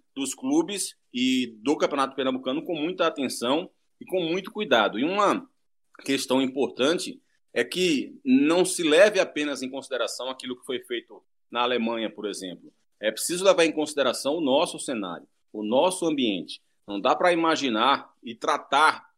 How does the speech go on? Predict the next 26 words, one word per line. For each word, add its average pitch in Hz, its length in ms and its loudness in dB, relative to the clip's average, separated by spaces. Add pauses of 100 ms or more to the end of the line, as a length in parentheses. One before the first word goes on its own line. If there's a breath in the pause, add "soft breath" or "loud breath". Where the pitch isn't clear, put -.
(120)
por 165 120 -6
exemplo, 135 640 -6 (240)
Náutico, 135 380 -4
Sport, 127 440 -8
Santa 143 640 -6 (160)
da 135 120 -6
mesma 147 260 -4
forma 151 340 -4
que - 80 -16
são 180 160 -6
tratados 156 460 -6
os - 80 -14
clubes 170 260 -6
do 180 80 -8
interior, 180 600 2 (180)
né? 120 80 0
Porque 147 280 -2
eles 160 200 0
têm 196 220 4
muito 180 240 -2
mais 135 180 2
dificuldade, 110 560 -2
eles 98 160 -12
têm 170 240 -2
muito 185 200 -4
mais 147 360 -2